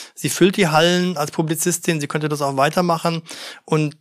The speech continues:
diese Partei, ich meine, wir reden jetzt eine halbe Stunde über sie, das zeigt schon, sie ist schon eine faszinierende, schillernde Person, die eben diffuse Sehnsüchte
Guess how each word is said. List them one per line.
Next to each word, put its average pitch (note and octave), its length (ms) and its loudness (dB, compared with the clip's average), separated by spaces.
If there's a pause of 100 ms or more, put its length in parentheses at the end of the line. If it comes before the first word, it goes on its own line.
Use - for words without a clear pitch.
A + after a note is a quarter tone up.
(140)
diese D3+ 200 -2
Partei, D3 320 2
ich D3+ 60 0
meine, D3 140 0
wir D3 100 4
reden D3+ 140 2
jetzt D#3 200 0
eine C#3 80 2
halbe D3+ 160 2
Stunde F3+ 260 2
über C#3+ 280 0
sie, D3+ 200 0
das E3 220 -4
zeigt D#3+ 260 2
schon, D#3+ 180 -2
sie D3 120 -6
ist E3 140 -4
schon F3 380 -2
eine E3 100 -2
faszinierende, D#3+ 600 0
schillernde D#3+ 320 0
Person, F3 500 -2 (400)
die D#3+ 100 -6
eben D#3 160 0
diffuse F3+ 440 2
Sehnsüchte F3 840 4